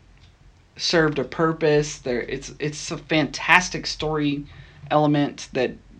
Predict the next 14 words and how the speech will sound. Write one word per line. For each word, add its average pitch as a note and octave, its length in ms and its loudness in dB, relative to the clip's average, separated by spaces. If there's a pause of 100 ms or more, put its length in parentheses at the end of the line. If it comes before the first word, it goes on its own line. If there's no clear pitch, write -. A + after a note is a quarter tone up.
(220)
the C3+ 140 -4
Doctor C#3 540 2
Who C#3 240 -2
kind C#3+ 280 -2
of B2 160 -4
stumbled C#3+ 460 -2
upon C#3 400 0
and A#2+ 140 0
now C3 400 2 (400)
defines C3+ 720 2
the A#2+ 100 -2
show. B2+ 560 0 (1300)
So B2 800 0
in, D3 320 -2